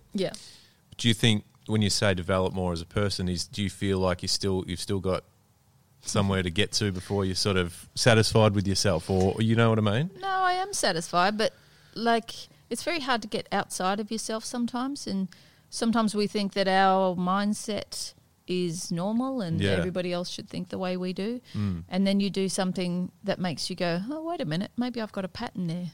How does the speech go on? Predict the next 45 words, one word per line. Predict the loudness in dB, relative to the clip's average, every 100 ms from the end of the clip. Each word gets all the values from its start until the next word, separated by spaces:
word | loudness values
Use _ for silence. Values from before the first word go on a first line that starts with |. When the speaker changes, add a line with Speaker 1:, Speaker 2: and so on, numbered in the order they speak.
| -2
Speaker 2:
Yeah. | 2 4 2
Speaker 1:
You | 0
know, | 0 0
and | 0 -2
it's | -4 -8 -8 -8
just | -6 -4
more | -2 -2
of | -4
a |
curiosity | -6 -4 -2 -2 -4 -4 -6
of | -6 -6
what, | -6
Speaker 2:
Sure. | -2 -2 -2
Speaker 1:
what | -4 -2
layers | -2 0 -2 -4 -10 -10
I | -10
could | -8 -10 -6
unpeel. | -6 -6 -4 -4 -6 -10 -20 -20 -20 _
Speaker 2:
Yeah, | 4 6 6 2 -6
there's | -6 -2 2
an |
element | 2 2 2 -2
of | -4 -4
going | 0 2 2 0
and | -2 -4 -6 -6
<clears throat> |
discovering | -6 -4 2 2 2 -2
something | -6 -6 -6 -6 -8
that | -8
you | -4
don't | -2 0
know, | 0 0
Speaker 1:
Yeah. | -2 -2 -2 -2
Speaker 2:
you'll |
discover. | 0 -2 -2 -4 -8 -10
Speaker 1:
Yeah. | -8 -8 -6
Speaker 2:
So | -2
maybe, | 2 4 2 -2
is | -2
that | 0 0 -2 0
sort | 2
Speaker 1:
Yeah, | 4
Speaker 2:
of | 0
what | -4
you | -6